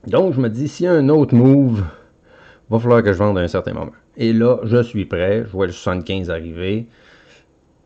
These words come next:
Je vais m-, m'asseyer la prochaine fois que je vais voir le soixante-quinze. S'il ne le dépasse approximativement pas, ce qui m'aurait surpris rendu là.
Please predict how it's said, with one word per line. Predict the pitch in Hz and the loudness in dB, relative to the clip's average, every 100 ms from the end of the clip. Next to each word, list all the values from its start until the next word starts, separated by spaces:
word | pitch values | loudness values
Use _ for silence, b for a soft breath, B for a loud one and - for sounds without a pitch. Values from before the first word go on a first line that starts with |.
| _ _ _ _ | _ _ _ _
Je | 120 123 | -6 0
vais | 113 | 0
m-, | 107 107 107 | 0 -2 -2
m'asseyer | 110 113 - 101 104 | 0 0 0 0 2
la | 107 | 2
prochaine | 95 - 123 131 120 110 | 0 -2 0 2 0 0
fois | 123 | 2
que | 107 | 0
je | 101 | 0
vais | 101 | 0
voir | 101 101 | 2 2
le | 90 | -2
soixante-quinze. | - 95 85 87 101 104 101 117 131 b b b b | -2 -6 -4 -6 -4 -4 -6 -10 -16 b b b b
S'il | - - 117 113 104 101 | -20 -8 -4 -4 -4 -6
ne | 98 | -6
le | 87 98 | -6 -6
dépasse | 87 101 - 110 101 95 | -6 -6 0 0 0 -4
approximativement | 98 104 95 95 127 104 - 101 98 101 87 | -10 -10 -10 -8 -4 -4 -4 -4 -2 -2 -4
pas, | - 101 139 156 | -2 0 2 0
ce | - - | -4 -8
qui | - | 0
m'aurait | 107 98 95 | 2 2 -2
surpris | 98 - 110 - 107 98 117 | -4 -4 -4 -2 -2 0 0
rendu | 110 101 92 82 95 | 0 -2 -4 -6 -4
là. | 87 107 | -2 -2